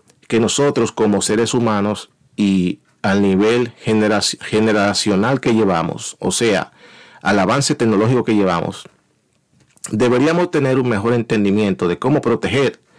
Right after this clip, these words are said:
proteger el planeta.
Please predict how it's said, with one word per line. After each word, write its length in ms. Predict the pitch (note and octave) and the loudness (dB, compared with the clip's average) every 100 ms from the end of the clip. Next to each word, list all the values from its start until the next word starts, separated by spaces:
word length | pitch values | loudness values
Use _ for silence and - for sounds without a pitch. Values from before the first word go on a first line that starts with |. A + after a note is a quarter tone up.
| - - - _ - | -20 -20 -20 _ -2
proteger 920 | C#3 E3+ D#3+ D#3+ C#3+ - D#3+ D3+ A2 | 0 0 -2 -2 -2 -2 0 0 -2
el 180 | - G#2 | -2 -2
planeta. 580 | - F#2 E2+ D2 - | 0 -2 0 -4 -8